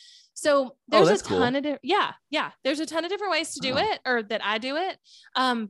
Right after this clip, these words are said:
Speaker 1: but as far as, like, my bigger courses, it's usually a free webinar. And then I pitch them into,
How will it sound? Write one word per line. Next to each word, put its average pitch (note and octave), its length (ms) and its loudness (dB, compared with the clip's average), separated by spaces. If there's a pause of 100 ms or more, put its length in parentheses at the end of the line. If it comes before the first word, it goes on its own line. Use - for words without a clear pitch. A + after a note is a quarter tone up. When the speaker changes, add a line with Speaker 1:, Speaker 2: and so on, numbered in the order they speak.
Speaker 1:
but C4 120 0
as C4 140 -2
far D4 120 0
as, D4+ 100 -2
like, C4+ 160 -4
my A#3 120 -4
bigger A3+ 240 -8
courses, C#4+ 380 -4
it's A#3 220 -8
usually C4+ 1040 0
a A#3 80 -6
free A#3+ 240 -6
webinar. A3+ 580 0
And A#3 140 0
then A#3 80 0
I G3 140 -2
pitch - 480 -4
them G#3+ 220 -2
into, G3 720 -4